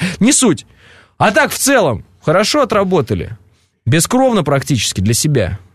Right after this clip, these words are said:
Молодцы, себя берегут. А аппара-, аппаратуру свою берегут, да? Военное, э, оборудование берегут. Вот, самолёты, всё,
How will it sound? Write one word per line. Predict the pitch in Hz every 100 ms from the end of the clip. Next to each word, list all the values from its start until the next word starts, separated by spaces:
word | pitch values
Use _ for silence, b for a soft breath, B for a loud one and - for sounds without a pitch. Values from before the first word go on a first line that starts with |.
| -
Молодцы, | 107 139 185 - 269 220
себя | 107 156 202 247
берегут. | 175 175 180 208 - - _ B B B
А | 113 131
аппара-, | 151 196 214
аппаратуру | 196 175 202 214 220 - 254 202
свою | 165 147 127
берегут, | 135 175 190 220 220 - - _ -
да? | 147 214 214 190 - b b b
Военное, | 151 208 240 220 208 196 196 185
э, | 151 160 165
оборудование | 147 165 190 202 185 147 127 107 92
берегут. | 90 165 214 226 208 - - B B B B B B -
Вот, | 98 82
самолёты, | 87 127 180 226 233 202 131
всё, | - 233 220 139